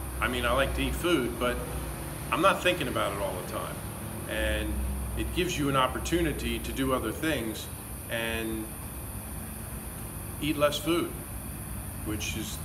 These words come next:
the crux of the problem anyway. I needed to have a change of scenery. I needed to be, um, in an isolated area. Not, not isolated, but just in a different place. I don't think I could have been successful doing this at home with just somebody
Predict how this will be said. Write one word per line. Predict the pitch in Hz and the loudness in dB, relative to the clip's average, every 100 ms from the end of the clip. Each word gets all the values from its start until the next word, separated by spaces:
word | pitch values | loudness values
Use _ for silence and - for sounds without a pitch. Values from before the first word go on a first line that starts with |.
| - | -6
the | 107 | -6
crux | - 123 - | -2 -2 -2
of | 104 | -6
the | |
problem | - 120 113 104 113 | -2 0 0 0 -2
anyway. | 113 - | -2 0
I | 139 | 2
needed | 151 147 131 120 | 4 2 2 0
to | |
have | 117 107 | 0 0
a | |
change | - 113 107 | -2 -2 -2
of | |
scenery. | - 117 110 110 110 - - - | -4 -2 -2 -2 -4 -6 -8 -2
I | 131 | 0
needed | 139 131 113 | 2 0 -2
to | 110 | -4
be, | 117 113 107 104 - - - | 0 0 0 -2 -6 -8 -4
um, | 101 101 95 95 95 - - - 120 | -2 -2 -4 -6 -8 -8 -8 -6 -4
in | 110 | -4
an | 101 95 95 - - | -2 -4 -6 -6 -2
isolated | 120 - 120 113 110 104 | 0 0 0 0 0 2
area. | 113 107 113 | 2 2 4
Not, | 160 165 - - 160 | 2 2 -4 -4 -2
not | 175 151 | 0 4
isolated, | 151 - 117 113 110 110 | 4 4 0 0 2 0
but | 120 127 - - - - - - | 0 -2 -4 -6 -4 -4 -4 0
just | 180 180 | 0 4
in | 165 | 4
a | 143 | 4
different | - 156 135 120 | 4 2 2 0
place. | 131 110 - | 2 2 4
I | 143 185 | 4 6
don't | 185 | 4
think | 165 151 | 4 4
I | 143 | 4
could | 147 | 2
have | 127 110 - - - - - | 0 0 -4 -4 -6 -4 -2
been | 143 | 0
successful | - 120 - 139 135 110 117 | 0 -2 4 4 4 -2 0
doing | 131 117 110 | 2 2 0
this | 98 107 | -2 -2
at | |
home | 101 107 95 95 - - - - | -2 -2 -2 -4 -4 -4 -4 -2
with | 120 - | -2 2
just | 135 120 - | 0 2 2
somebody | 127 123 110 | 2 4 2